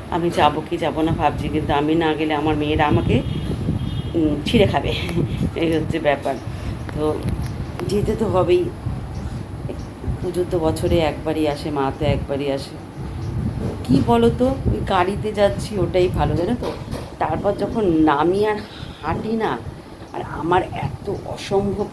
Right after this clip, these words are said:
ঘাম হয় না যে তোমরা বিশ্বাস করবে না, আর তখন এতটা ক্লান্তি লাগে, এতটা পরিশ্রান্ত লাগে না, তখন আর ইচ্ছে করে না, তখন মনে হয় আমি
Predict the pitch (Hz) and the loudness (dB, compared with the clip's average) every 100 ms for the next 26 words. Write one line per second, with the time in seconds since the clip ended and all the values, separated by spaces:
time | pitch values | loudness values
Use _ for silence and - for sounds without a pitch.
0 | - - - 135 151 175 196 190 202 196 | -8 -12 -6 2 4 4 2 2 4 2
1 | 143 156 165 156 160 156 147 - 143 135 | 0 -2 -2 2 2 0 -6 -4 -4 -4
2 | - 117 110 95 - - - - - - | -6 -6 -4 -4 -6 -12 -16 -16 -12 -12
3 | - - 139 151 180 - 143 - 190 190 | -12 -10 -8 0 0 0 -8 -4 -4 2
4 | 220 226 - - 156 170 185 202 175 160 | 4 2 0 4 6 6 2 2 4 4
5 | 160 180 - 131 - 196 202 214 - 156 | 4 0 0 -8 -8 -6 -2 -2 0 -2
6 | 175 - 185 185 196 180 170 208 247 214 | -2 0 2 2 4 6 6 4 2 0
7 | - - - - - - - 208 208 247 | -6 -14 -14 -14 -14 -16 -6 -6 -2 -2
8 | 285 196 185 - 202 196 156 160 156 147 | 0 0 0 0 0 4 4 4 0 -4
9 | - - - - - - - - - - | -8 -14 -12 -12 -12 -14 -14 -12 -12 -10
10 | - - - - 156 160 160 156 160 160 | -10 -8 -8 -6 -2 0 0 0 0 0
11 | 139 151 156 | 2 4 2